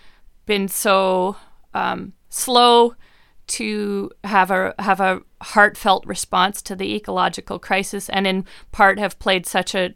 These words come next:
a reprehensible role. <laughs> Um, and so, uh,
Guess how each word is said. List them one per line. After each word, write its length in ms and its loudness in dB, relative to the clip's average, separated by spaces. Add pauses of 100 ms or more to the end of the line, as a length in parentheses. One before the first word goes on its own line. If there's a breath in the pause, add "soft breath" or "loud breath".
(680 soft breath)
a 140 -2
reprehensible 880 -2
role. 420 2
<laughs> 60 -2 (840 loud breath)
Um, 420 0 (400 loud breath)
and 220 2
so, 640 6 (320)
uh, 420 4